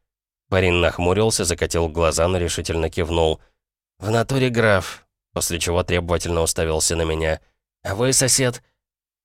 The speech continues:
«Сосед, сосед», покивал я. «Гален Безмолвный», представился я.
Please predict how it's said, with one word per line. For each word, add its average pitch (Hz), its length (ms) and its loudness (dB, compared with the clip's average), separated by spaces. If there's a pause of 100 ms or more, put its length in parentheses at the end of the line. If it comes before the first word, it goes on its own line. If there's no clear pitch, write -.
(140)
«Сосед, 139 420 2
сосед», - 480 0 (100)
покивал 80 460 0
я. 78 280 -2 (180)
«Гален 131 460 2
Безмолвный», 98 680 2 (160)
представился 78 680 -2
я. 76 260 -2